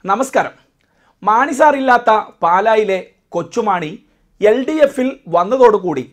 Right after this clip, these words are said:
യു ഡി എഫ് പാളയത്തിന് വലിയ ക്ഷീണം സംഭവിക്കുകയും കഴിഞ്ഞ തിരഞ്ഞെടുപ്പിൽ അത്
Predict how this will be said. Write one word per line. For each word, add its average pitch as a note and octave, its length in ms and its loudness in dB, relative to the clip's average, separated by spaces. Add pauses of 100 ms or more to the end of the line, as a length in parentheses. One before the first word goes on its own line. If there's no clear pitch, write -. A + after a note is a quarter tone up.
(280)
യു F3+ 80 -4 (100)
ഡി B3 140 -4
എഫ് A#3+ 160 -6
പാളയത്തിന് F3+ 480 -2 (540)
വലിയ C4 260 2 (160)
ക്ഷീണം A3 400 -10
സംഭവിക്കുകയും D#3+ 600 -8 (480)
കഴിഞ്ഞ C4 300 0 (180)
തിരഞ്ഞെടുപ്പിൽ G#3 540 -4 (280)
അത് F#3+ 120 -2